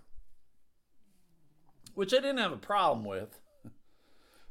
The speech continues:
The reason I was the driver is because I was one of the few people who worked there who did not have a D U I. <laughs> Right? Just weird. Just weird. Everybody was fucking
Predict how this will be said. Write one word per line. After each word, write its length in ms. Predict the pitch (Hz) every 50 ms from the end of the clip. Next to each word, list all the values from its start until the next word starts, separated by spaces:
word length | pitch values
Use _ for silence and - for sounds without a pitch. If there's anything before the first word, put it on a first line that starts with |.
| - -
The 100 | 180 180
reason 380 | 247 277 302 320 381 240 226
I 140 | 220 208 202
was 260 | 196 190 170 139 -
the 100 | 151 151
driver 460 | 131 131 175 196 214 220 202 185 170 156
is 100 | 131 127
because 320 | 143 147 - - 147 131
I 160 | 160 160 175
was 180 | 175 175 156 143
one 200 | 147 170 170 165
of 100 | 156 139
the 60 | 127
few 280 | - - 202 196 196 185
people 380 | 185 - 208 196 196 185 139
who 80 | 127 139
worked 380 | 131 131 139 151 165 156 -
there 180 | - 135 131 117
who 140 | 113 131 127
did 180 | 110 120 127
not 320 | 120 135 143 156 151 147 143
have 260 | - 147 147 143 131
a 60 | 123
D 180 | 104 95 107 123
U 360 | 127 131 123 117 117 117 113
I. 400 | 113 110 107 101 90 87 85 - - - - - _ -
<laughs> 120 | 131 - - - - - - - - 156 - - - - - - - - - - - - - - - - - - - - - - - - - - - - - - - - - - - - - - - - - - - - - - -
Right? 300 | 165 226 330 - 349 - - 117
Just 220 | 127 139 - -
weird. 480 | 131 131 143 143 131 104 82 76 80 - - - - - - - - -
Just 160 | - - - - - - -
weird. 400 | 87 85 80 80 80 82 82 80 - - - - - - - - -
Everybody 360 | - 123 120 120 120 113 110
was 120 | 101 95 -
fucking 600 | - - - 113 95 - - 90 85 82 76